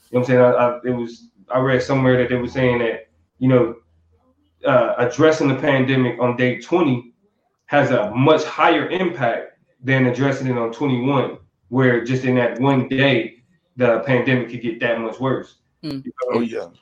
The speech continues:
Speaker 1: So, so
Speaker 3: Like
Speaker 1: what
Speaker 3: we seen it
Speaker 1: y'all
Speaker 3: with Italy. I feel like we seen it with the country of Italy. Literally one day, woke up the next day, and it was like,
Speaker 1: It was crazy,
Speaker 3: country
Speaker 1: right?
Speaker 3: shut down.
Speaker 1: So what do y'all, so,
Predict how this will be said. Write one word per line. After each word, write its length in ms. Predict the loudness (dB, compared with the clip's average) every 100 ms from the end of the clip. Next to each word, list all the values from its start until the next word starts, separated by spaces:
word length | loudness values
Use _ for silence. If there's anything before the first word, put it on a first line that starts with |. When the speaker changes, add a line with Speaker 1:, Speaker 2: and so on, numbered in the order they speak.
| _ _
Speaker 1:
So, 280 | 2 4 4
so 140 | 4
Speaker 3:
Like 100 | 4
Speaker 1:
what 40 | 4
Speaker 3:
we 60 |
seen 160 | 0 2
it 40 |
Speaker 1:
y'all 80 | 2
Speaker 3:
with 120 | 2
Italy. 300 | -2 -4 -6
I 120 | -12 -4
feel 120 | -4
like 40 |
we 80 | -4
seen 220 | -8 -10
it 80 | -8
with 80 | -12
the 80 | -8
country 400 | -8 -6 -8 -6
of 60 |
Italy. 320 | -6 -6 -8 -6
Literally 360 | -6 -8 -10
one 300 | -6 -6 -6
day, 240 | -4 -4 -4
woke 320 | -6 -8 -12
up 140 | -18
the 60 | -16
next 180 | -16 -12
day, 220 | -14 -14
and 100 | -20
it 80 | -20
was 160 | _
like, 160 | -20 -20 -6
Speaker 1:
It 100 | -2
was 120 | -2
crazy, 380 | 2 2 2 -2
Speaker 3:
country 200 | -10 -6
Speaker 1:
right? 300 | -2 -2 -2
Speaker 3:
shut 200 | -8 -16
down. 80 | -20 _ _ _
Speaker 1:
So 240 | 2 4
what 220 | 6 4
do 80 | 4
y'all, 260 | 4 2 2
so, 340 | -2 -6